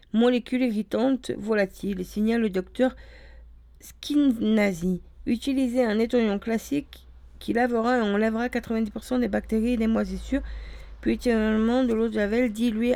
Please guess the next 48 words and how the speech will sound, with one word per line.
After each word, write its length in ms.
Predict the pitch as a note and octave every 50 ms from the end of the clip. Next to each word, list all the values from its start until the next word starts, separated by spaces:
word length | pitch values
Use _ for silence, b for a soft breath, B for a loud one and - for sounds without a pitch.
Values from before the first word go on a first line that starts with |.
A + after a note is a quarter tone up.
| - -
après. 380 | - F#3+ - - - D#3+ C#3 C#3 b b b b b b b b b b b - - - - -
Bon, 120 | F#3 E3+
enfin, 280 | C#3+ D3 D3 - F3+ F3
le 100 | F3+ F3
mieux, 140 | G3 A3 A#3+
il 80 | A#3+
y 20 | G3+
a 60 | F#3
des 100 | F3 F#3+
produits 300 | F3+ - F#3+ F3+ F#3 G3+
pour 160 | - F3+ F3
frigo, 420 | - - E3 E3 F#3 A3 B3+ C#4
vous 160 | B3+ G#3+ G#3+ G#3
achetez 240 | G3+ G3+ - G3
ça. 400 | F3 - - F3+ F#3+ G#3+ A#3+ C#4+ D#4+ - - - - - - - - - - - - - - - - - b b b b b b b b b -
Bon, 100 | - D#3+
alors, 240 | D3+ D#3+ F3 E3 D#3
euh, 260 | D#3 D#3 D#3 D3+ D3+
me 160 | D#3 F3 F#3+
demandez 280 | G#3 G#3+ G#3+ G#3+ G#3+ G#3
pas 140 | G3+ G#3 G#3
ce 80 | -
qu'il 140 | - - G3
y 40 | G3
a 40 | F#3
en 140 | F#3 F#3
rayon, 380 | F3+ F3+ F3+ F#3 F3+ F#3+ G#3+ A3
ça 160 | G#3 - F#3
fait 140 | E3+ - F3
un 80 | F3+ G3+
moment 320 | G#3+ G#3+ G#3+ A3 A3+ B3
que, 720 | B3 - - A#3 A3 G#3 G3 F#3 F#3 F3 E3+ E3 E3+ F3 - - _ _ - - - _ _ B B B B B B B B B B _
ça 140 | - -
fait 80 | - -
déjà 160 | - - A3
quelques 240 | G#3+ - G#3+ G3+ -
mois 320 | G#3 G3 G3 G3 A3 A#3+
que 160 | A#3 - G#3 G3
je 100 | F3+ F#3
ne 80 | F#3
vais 80 | F#3 F#3+
plus 160 | F#3 - A3+
dans 80 | A3+ A3
le 840 | G3 F#3 F3+ E3+ D#3 E3 E3 D#3 D3 D3+ C3+ - - - - - -
produit 360 | - - _ F3+ F3 F3 F#3+
ménager 440 | G3 G3+ F#3+ F3+ E3+ E3 E3 F3 F3+
des 100 | F3 E3
magasins. 640 | E3 D#3+ D3 D3 F3 D#3 F3 G#3 A3+ B3 A#3+ G3 E3